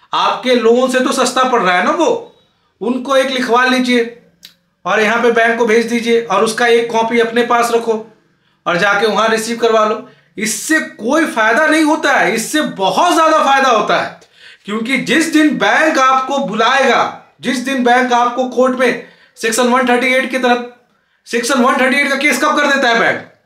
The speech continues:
Bank court में ये बोलता है कि इनसे हमने पैसे मांगे, इन्होंने कोई जवाब नहीं दिया, तब जाके हम पे से case कर रहा है। आप court में दिखाओ, हमने इनको हमेशा जवाब दिया है, हमने इनसे बोला है कि हम पैसे नहीं पे कर पा रहे, हम इतना ईएमआई नहीं पे कर सकते।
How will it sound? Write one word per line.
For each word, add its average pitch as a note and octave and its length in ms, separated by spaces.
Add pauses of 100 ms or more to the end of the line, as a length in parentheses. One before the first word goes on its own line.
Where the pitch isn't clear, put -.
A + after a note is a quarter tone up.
(520)
Bank A#3+ 520
court B3 220
में C4+ 100
ये B3 200
बोलता B3 380
है A#3 300
कि B3+ 260
इनसे B3+ 260
हमने B3+ 200
पैसे B3 360
मांगे, B3 320
इन्होंने B3 280
कोई B3 260
जवाब A#3+ 400
नहीं B3 160
दिया, B3 240
तब B3 160
जाके A#3+ 260
हम A#3 100
पे B3 60
से A3+ 140
case A3+ 240
कर G3 160
रहा C#3+ 140
है। - 180 (1160)
आप C#4+ 320
court D4 160
में D4+ 120
दिखाओ, C4+ 380 (160)
हमने A#3 200
इनको C4+ 180
हमेशा C4 280
जवाब C#4+ 360
दिया C4 220
है, A3+ 300 (880)
हमने A#3+ 300
इनसे C#4+ 340
बोला C4 340
है C4+ 140
कि B3+ 100
हम B3 160
पैसे B3 280
नहीं B3+ 220
पे C4 80
कर B3 200
पा A#3+ 180
रहे, A#3 120
हम A#3 80
इतना A#3 260
ईएमआई A#3+ 420
नहीं A#3+ 240
पे B3+ 80
कर B3+ 140
सकते। A3+ 380